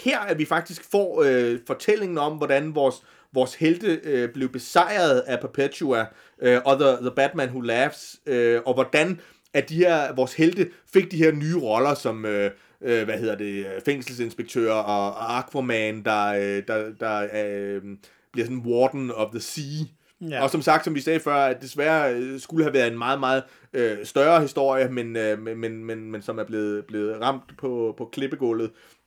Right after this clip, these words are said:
Speaker 1: fordi der ikke var, der ikke var, der ikke var plads.
Speaker 2: Ja, fordi de droppede det her med, at det skulle dække alle bladene, ikke?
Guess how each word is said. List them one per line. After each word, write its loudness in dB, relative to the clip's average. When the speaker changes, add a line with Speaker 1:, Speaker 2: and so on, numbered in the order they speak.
Speaker 1:
fordi -4
der 2
ikke 0
var, 2
der 2
ikke -2
var, -4
der -4
ikke -2
var -2
plads. -6
Speaker 2:
Ja, -2
fordi -8
de -10
droppede 2
det -2
her -6
med, -10
at -12
det -12
skulle -16
dække -2
alle -6
bladene, -14
ikke? -14